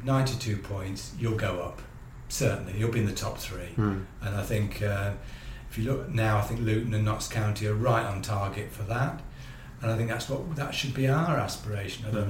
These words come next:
Speaker 1: know what Robbins is setting as his targets, but that would be my
Speaker 2: Mm.
Speaker 1: target. Two points a game.
Speaker 2: Mm.
Speaker 1: So you, so you win, win at home, you draw away.
Speaker 2: Mm.
Speaker 1: That's enough.
Speaker 2: Mm.
Speaker 1: And that was the, that actually, that was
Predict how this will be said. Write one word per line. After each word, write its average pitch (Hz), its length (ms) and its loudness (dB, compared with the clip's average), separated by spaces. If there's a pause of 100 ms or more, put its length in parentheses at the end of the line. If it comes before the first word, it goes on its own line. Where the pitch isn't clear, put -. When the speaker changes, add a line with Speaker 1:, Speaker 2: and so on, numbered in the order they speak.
Speaker 1:
know 104 60 2
what - 140 -4
Robbins 113 460 -2
is 98 100 -8
setting 104 520 -4
as 92 140 -4
his 92 160 -6
targets, 101 400 -2
but 117 120 -4
that 147 160 2
would 123 120 -4
be 113 80 0
my 127 360 2
Speaker 2:
Mm. 101 340 0
Speaker 1:
target. 135 440 0
Two 185 220 2
points 131 280 2
a - 40 -4
game. 90 260 -4 (140)
Speaker 2:
Mm. 107 140 0
Speaker 1:
So 101 80 -2
you, 98 240 -2 (380)
so - 160 -4
you 95 360 0
win, 156 400 12
win 151 180 12
at 139 100 10
home, 110 540 6 (300)
you 113 120 4
draw 101 300 2
away. 82 480 -2 (180)
Speaker 2:
Mm. 98 240 0
Speaker 1:
That's 87 280 -2
enough. 90 440 -6 (300)
Speaker 2:
Mm. 95 260 -4
Speaker 1:
And 196 100 2
that - 100 0
was 180 120 2
the, 175 100 10
that 156 160 8
actually, 147 420 4
that 175 220 6
was - 260 0